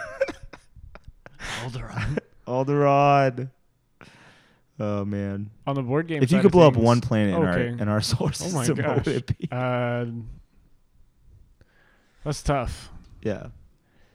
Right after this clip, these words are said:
Speaker 1: 'Cause none of them do me any good. So I couldn't make, like,
Speaker 2: It's
Speaker 1: a,
Speaker 2: true.
Speaker 1: I couldn't make, like, a logical Neptune.
Speaker 2: Yeah.
Speaker 1: <laughs>
Speaker 2: What's the one? Is Pluto the one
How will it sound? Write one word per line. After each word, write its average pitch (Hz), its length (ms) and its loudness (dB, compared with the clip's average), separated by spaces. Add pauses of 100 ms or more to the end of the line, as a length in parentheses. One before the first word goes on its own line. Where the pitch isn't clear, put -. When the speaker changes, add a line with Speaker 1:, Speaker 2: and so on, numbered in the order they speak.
(1040)
Speaker 1:
'Cause 120 220 -6
none 135 240 -2
of 127 140 -4
them 127 160 -2
do 123 120 -2
me 120 240 -4
any 117 220 -6
good. 104 560 -12 (420)
So 123 240 -6
I 123 180 -6
couldn't 131 280 -6
make, 123 180 -4
like, 120 120 -4
Speaker 2:
It's 113 100 -6
Speaker 1:
a, 120 40 -10
Speaker 2:
true. 104 180 0
Speaker 1:
I 92 40 2
couldn't 139 260 2
make, 131 200 -2
like, 120 160 -2
a 113 60 -6
logical 113 880 -6 (380)
Neptune. 107 800 -10
Speaker 2:
Yeah. 87 260 2 (280)
Speaker 1:
<laughs> - 280 -20
Speaker 2:
What's 131 220 2
the 165 80 4
one? 135 180 4
Is 107 140 -2
Pluto 135 480 4
the 127 120 2
one 123 380 -2